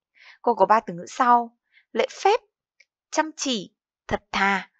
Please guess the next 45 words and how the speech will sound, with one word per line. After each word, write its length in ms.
Bây 100
giờ 120
chúng 160
mình 100
hãy 120
chọn 200
cho 120
cô 60
từ 160
ngữ 140
phù 180
hợp 240
để 100
nói 120
về 140
bé 180
nào. 220
Chắc 180
chắn 280
rồi, 440
từ 140
ngữ 200
phù 160
hợp 140
để 120
nói 140
về 160
bé 240
là 380
chăm 300
chỉ. 260
Bé 180
rất 320
chăm 200
chỉ 220
đúng 140
không 120
các 120
con? 280
Bé 100
làm 320
rất 260
nhiều 280
việc 340
và 400